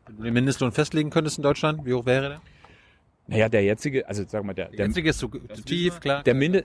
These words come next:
Speaker 2: der Mindestlohn ist erstmal keine sozialpolitische Wohltat, ist ja nichts anderes als eine Sittlichkeitsgrenze. Und, ähm, deshalb muss der schon, ähm, äh,
Speaker 1: Was wäre dein Lohn,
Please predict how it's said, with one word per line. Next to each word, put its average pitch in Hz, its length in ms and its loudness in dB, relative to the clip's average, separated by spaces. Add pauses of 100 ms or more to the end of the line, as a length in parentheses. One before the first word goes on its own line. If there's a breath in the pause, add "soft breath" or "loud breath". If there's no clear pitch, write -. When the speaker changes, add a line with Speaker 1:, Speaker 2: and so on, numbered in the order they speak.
Speaker 2:
der 123 80 0
Mindestlohn 143 560 -2
ist 135 100 -8
erstmal 127 220 -4
keine 123 180 -2
sozialpolitische 117 720 -2
Wohltat, 127 300 2
ist 113 80 -4
ja 113 60 0
nichts 113 180 -4
anderes 113 180 -4
als 107 140 -2
eine 107 80 -4
Sittlichkeitsgrenze. 82 1000 -8 (340 soft breath)
Und, 110 400 2
ähm, 98 420 4
deshalb 104 300 -2
muss 117 220 0
der 135 140 2
schon, 127 420 -4
ähm, 104 500 -2 (140)
äh, 98 320 -8
Speaker 1:
Was - 160 -4
wäre 139 180 2
dein 120 480 0
Lohn, 104 380 -6